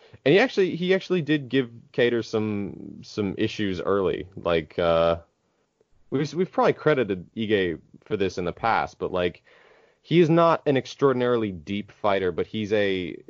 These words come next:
he's a crafty fighter who knows what he's good at, and he's willing to, to try different, like, he has good ideas.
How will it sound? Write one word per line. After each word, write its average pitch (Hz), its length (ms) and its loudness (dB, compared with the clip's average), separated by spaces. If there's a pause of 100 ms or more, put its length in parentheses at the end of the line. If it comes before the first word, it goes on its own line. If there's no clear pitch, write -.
he's 117 260 -4
a 110 80 4
crafty 127 580 0
fighter 90 480 -2
who 98 140 -6
knows 98 220 -2
what 90 100 -6
he's 82 140 -6
good 90 240 0
at, 82 240 0
and 87 80 -6
he's 85 160 -6
willing 92 340 -2
to, 76 360 -4
to - 220 -14 (220)
try 90 300 2
different, - 260 -4
like, 107 140 -4
he 135 80 2
has 135 100 2
good 113 220 0
ideas. 73 760 -4